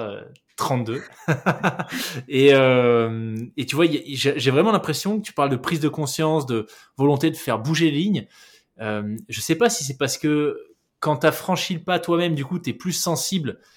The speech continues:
euh, bah, à ce type de, de profil de gens qui sont, euh, tu vois, qui, qui, qui finalement challenge un petit peu ce que, ce qu'on nous présente, la fatalité, et cetera, et qui veulent passer à l'action. Mais moi, j'ai quand même l'impression, tu, tu, dis-moi ce que t'en penses, que, euh,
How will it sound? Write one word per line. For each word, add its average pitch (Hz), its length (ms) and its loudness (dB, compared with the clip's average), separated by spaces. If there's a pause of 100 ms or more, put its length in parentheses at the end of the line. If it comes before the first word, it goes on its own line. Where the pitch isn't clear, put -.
(460)
euh, 101 840 -4 (600)
bah, 120 280 0
à - 100 0
ce - 160 -8
type 147 260 -6
de, 135 180 4
de 123 100 0
profil 135 400 0
de 143 80 0
gens 131 160 0
qui 135 140 -8
sont, 131 340 -6
euh, 110 120 -4
tu 110 100 -14
vois, 127 160 -2
qui, 120 220 -12
qui, 107 560 -18
qui - 100 -20
finalement 117 320 -8
challenge 127 300 0
un 120 80 0
petit - 140 -14
peu 127 200 -4
ce 127 80 -8
que, 104 300 -4 (340)
ce - 80 -20
qu'on - 100 -8
nous 110 120 -2
présente, 135 420 2
la 113 60 0
fatalité, 113 540 -4
et 127 40 -2
cetera, 123 400 0
et 117 40 -2
qui - 120 -14
veulent 104 160 -4
passer 110 240 -8
à - 20 -4
l'action. 175 300 -6 (420)
Mais 127 200 -4 (320)
moi, - 80 -8
j'ai 139 100 -2
quand 160 120 4
même 190 100 8
l'impression, 170 520 2
tu, 123 220 -8
tu, 104 320 -10
dis-moi 123 240 -6
ce 127 60 -10
que - 80 -18
t'en 117 100 -8
penses, - 240 -6
que, - 100 -4
euh, 120 520 2